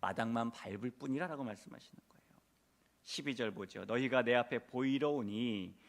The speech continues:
이것을 누가 너희에게 요구하였느냐? 내 마당만 밟을 뿐이니라." 이 성도 여러분, 오늘 유다 백성들 향한 하나님의 말씀은 우리에게 "아, 이건 나하고는 상관없는 얘기야" 라고 치부할 수 없게 만드는 그런 말씀입니다.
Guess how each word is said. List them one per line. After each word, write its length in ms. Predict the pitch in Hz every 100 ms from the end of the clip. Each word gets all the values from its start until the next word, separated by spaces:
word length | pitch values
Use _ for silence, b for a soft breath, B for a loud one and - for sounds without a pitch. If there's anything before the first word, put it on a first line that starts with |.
| B B
이것을 380 | 135 135 127 120
누가 200 | 113 123
너희에게 480 | 110 117 120 120 104
요구하였느냐? 800 | 107 113 120 107 104 120 190 269 -
내 160 | 107
마당만 520 | 107 101 104 104 107 -
밟을 420 | 104 92 101 151
뿐이니라." 380 | - 185 127 - - _ _ _ _ _ _ _ _ _ _ b b b
이 80 | 131
성도 260 | 175 175 180
여러분, 600 | 151 135 127 113 82 - _ b b b b b
오늘 280 | 135 214 143
유다 340 | 147 208 208
백성들 520 | 196 - 190 185 180
향한 200 | 175 165
하나님의 400 | 165 180 175 170
말씀은 840 | 139 95 107 - 101 110 147 90 85 - _ -
우리에게 680 | 123 160 135 95 101 175 -
"아, 80 | 120
이건 140 | -
나하고는 440 | 120 98 120 165 196
상관없는 580 | - 233 226 214 208
얘기야" 600 | 196 156 196 226 147 - B B B B
라고 220 | - 202
치부할 460 | - - 240 233 220
수 140 | -
없게 260 | 143 - 190
만드는 340 | 165 143 139
그런 200 | 123 120
말씀입니다. 680 | 98 101 - 101 95 -